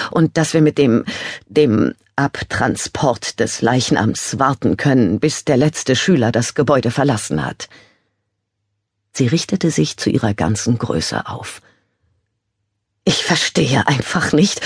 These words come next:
wie der junge Mann plötzlich so krank werden konnte. Weshalb ist er heute überhaupt gekommen, wenn ihm unwohl war? Seine Frau, er ist erst seit ein paar Monaten verheiratet. Ich habe sie noch nicht über die Sache informiert.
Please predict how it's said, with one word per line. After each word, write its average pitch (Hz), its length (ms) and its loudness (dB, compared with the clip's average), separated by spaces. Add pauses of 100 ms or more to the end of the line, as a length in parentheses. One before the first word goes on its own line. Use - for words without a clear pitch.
(240)
wie 214 100 2
der 156 120 4
junge 156 260 4
Mann 143 180 4
plötzlich - 540 0
so 208 140 2
krank 247 500 2
werden 117 260 2
konnte. - 380 0 (560)
Weshalb - 400 0
ist - 160 -2
er 165 100 2
heute 170 180 4
überhaupt 160 340 2
gekommen, 226 520 4
wenn 156 160 4
ihm 185 140 6
unwohl 165 480 2
war? 147 240 0 (400)
Seine 185 260 2
Frau, 151 340 2 (460)
er - 220 2
ist - 260 0
erst - 240 -2
seit 113 200 0
ein 127 100 2
paar 135 120 2
Monaten 131 400 4
verheiratet. 131 600 0 (480)
Ich - 420 -4
habe - 300 0
sie - 160 0
noch 143 220 2
nicht 175 200 2
über 156 180 2
die 175 120 0
Sache 185 260 2
informiert. - 580 2